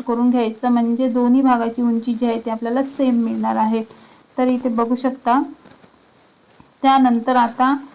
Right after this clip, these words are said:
<clears throat> जो आपला पाठीमागचा भाग आहे तर त्याला सर्वात पहिला आपल्याला अस्तर जुळून घ्यायचा आहे. तर मी इथे गळा जो आहे तो तीन इंचाचा ठेवलेला आहे, म्हणजे तीन इंचाचा म्हणजे बोटनेकच होतो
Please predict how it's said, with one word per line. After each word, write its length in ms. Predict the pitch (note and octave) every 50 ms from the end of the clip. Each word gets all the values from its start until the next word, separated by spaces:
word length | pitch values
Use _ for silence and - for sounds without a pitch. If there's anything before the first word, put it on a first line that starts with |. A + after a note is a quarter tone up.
| - _ _ _ - B3+
<clears throat> 560 | B3 - - - - B3+ C4 A#3+ A#3 B3+ B3
जो 80 | C4+
आपला 400 | B3+ B3 B3 B3+ C4+ C4 C4 C4 C#4+ C#4 C#4 C#4 -
पाठीमागचा 560 | - B3 B3 B3 C4 B3+ B3+ B3 B3+ - C4
भाग 260 | B3 B3 A#3+ A#3 A#3 A#3
आहे 180 | A#3 B3+ B3+
तर 60 | C#4
त्याला 440 | C4 C4+ C4+ B3 B3 B3 A#3+ A#3+ A#3+
सर्वात 380 | A#3+ - - A#3+ B3 B3 A#3+ A#3 A#3 - -
पहिला 280 | B3 A#3 A#3 A#3+ B3+ C4
आपल्याला 360 | B3+ B3 - B3 A#3 A#3 A#3+
अस्तर 360 | - B3 C4 - - B3+ B3
जुळून 300 | A#3+ B3 A#3 A#3+ A#3+ A#3+
घ्यायचा 320 | A#3 A3+ A3 A3+ - A3+
आहे. 260 | A3 G#3+ G#3+ A3 A3 A3 - - - - - - _ -
तर 40 | B3+
मी 240 | B3 B3 C4 C4 C4
इथे 180 | B3+ C4 C#4 C4+
गळा 320 | A#3+ A#3+ A#3 A#3+ B3 B3
जो 180 | A#3 A#3+ C4 B3+
आहे 200 | B3 A#3+ A#3 A#3
तो 100 | - C4
तीन 320 | C4 - - C4 C4+ C4+
इंचाचा 380 | C4+ C4 C4 B3 B3+ B3 A#3 A#3+
ठेवलेला 460 | A#3 - A#3+ A#3 A#3 A3+ A3 A3 A3
आहे, 240 | A3 A3+ A#3 B3+ C4+
म्हणजे 320 | C4+ C4 B3+ A#3+ A#3 B3+
तीन 240 | B3 - C4 C4 C4
इंचाचा 400 | C4 B3+ A#3+ A#3+ A#3+ A#3 A#3+ B3
म्हणजे 220 | B3 A#3+ A#3+ B3+ B3
बोटनेकच 600 | A3+ A#3 A#3 A#3 - B3 B3 B3+ C4 C#4 C#4 C#4
होतो 380 | B3 A3+ - A#3 B3 C4+ B3+